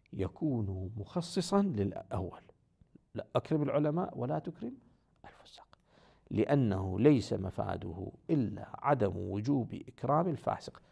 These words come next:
مع بقاء صفة العالم له. أما لو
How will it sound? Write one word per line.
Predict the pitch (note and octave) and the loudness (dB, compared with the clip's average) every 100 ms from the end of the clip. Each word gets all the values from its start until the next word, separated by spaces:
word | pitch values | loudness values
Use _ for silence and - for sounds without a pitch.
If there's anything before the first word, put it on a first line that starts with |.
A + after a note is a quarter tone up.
| - | -14
مع | - E2+ | -6 -4
بقاء | F2 - D#3 D3 | -4 2 2 2
صفة | - E3 D3+ - - - - _ _ _ - | -2 -4 -4 -6 -20 -20 -20 _ _ _ -4
العالم | F#2+ F2+ G#2 - G2 | -2 -2 -6 -8 -12
له. | - - _ _ _ _ _ _ - | -14 -18 _ _ _ _ _ _ 10
أما | F#3 E3+ A2+ F#2+ F#2+ | 10 12 8 4 4
لو | G2 | 4